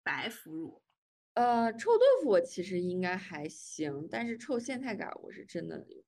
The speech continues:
Speaker 2: 接受不了。尤其是它那个黏糊糊的那种质地，就让我觉得特别的难以接受吧。
Speaker 1: 那我大-，我基本上可能跟你差不多吧，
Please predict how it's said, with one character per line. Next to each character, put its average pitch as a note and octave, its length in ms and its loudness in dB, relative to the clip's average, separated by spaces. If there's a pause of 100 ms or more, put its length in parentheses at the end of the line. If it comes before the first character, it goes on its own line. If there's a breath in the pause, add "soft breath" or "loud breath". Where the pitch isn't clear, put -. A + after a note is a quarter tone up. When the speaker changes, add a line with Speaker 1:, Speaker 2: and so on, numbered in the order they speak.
(120)
Speaker 2:
接 - 180 -6
受 D3+ 160 -10
不 - 140 -16
了。 - 140 -18 (540 soft breath)
尤 A3+ 140 6
其 C#4+ 220 2
是 C4 80 -4
它 C4+ 80 -6
那 C4+ 160 -6
个 G3 140 0
黏 F#3+ 340 2
糊 D#4 140 -10
糊 D#4+ 200 -2
的 B3+ 140 0
那 A3+ 120 -4
种 G#3 200 -2
质 D4+ 240 2
地， F3 400 -6 (420)
就 A#3 120 -2
让 A#3+ 160 2
我 F3 80 2
觉 F3 180 0
得 G3 100 2
特 G#3 280 0
别 E3 160 4
的 D3+ 340 0 (880 soft breath)
难 F3+ 260 0
以 E3+ 60 -2
接 F#3 260 2
受 F#3 240 -2
吧。 - 300 -12 (920)
Speaker 1:
那 G4 140 0
我 G#3+ 40 -2
大-， C4+ 300 -2
我 G#3 80 -4
基 - 260 -14
本 G#3+ 120 -2
上 G#3 120 -4
可 G3+ 120 -12
能 D#3+ 120 -10
跟 A#3 80 -8
你 A3 80 -8
差 C4+ 240 -6
不 A3+ 120 -12
多 F3+ 180 -12
吧， F3+ 320 -14